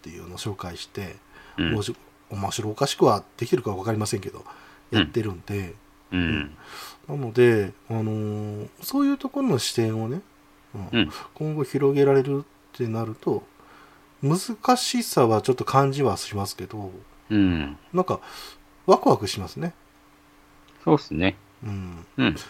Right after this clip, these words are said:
Speaker 1: 体次に我々は何を話すべきかっていうのは悩むんですが、
Speaker 2: うん。
Speaker 1: えー、これを話した時に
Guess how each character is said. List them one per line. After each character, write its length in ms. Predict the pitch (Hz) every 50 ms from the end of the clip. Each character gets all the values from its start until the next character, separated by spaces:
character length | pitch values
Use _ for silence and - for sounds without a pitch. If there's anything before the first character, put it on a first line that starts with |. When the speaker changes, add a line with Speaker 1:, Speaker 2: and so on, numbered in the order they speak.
| - - - - _ _ _ _ -
Speaker 1:
体 340 | - 143 139 135 131 127 131 -
次 340 | - - - 117 139 160 147
に 260 | 120 107 98 95 92 98 -
我 180 | 110 104 110 123
々 200 | 123 131 135 139
は 80 | 131
何 240 | 113 110 127 170 185
を 80 | 143 107
話 260 | 107 104 110 107 -
す 80 | - -
べ 120 | 113 101
き 100 | - -
か 100 | - 92
っ 60 | 90
て 120 | - - 98
い 40 |
う 20 | 95
の 100 | 95 90
は 220 | 90 - - - - -
悩 260 | - 101 113 143 175
む 200 | 208 220 202 185
ん 120 | 175 160 156
で 120 | 165 185
す 180 | 175 - - 127
が、 320 | 147 165 160 147 123 117 - - - - - - -
Speaker 2:
う 60 | 107 104
ん。 180 | 92 76 78 - _ -
Speaker 1:
え 20 |
ー、 280 | 117 107 104 98 98 98 - - - _ _ _ _ _
こ 120 | - - 196
れ 60 | 233
を 20 |
話 340 | 196 - 196 202 214 226 190
し 20 | -
た 80 | 139
時 260 | 120 110 101 - 120
に 200 | 104 98 98 92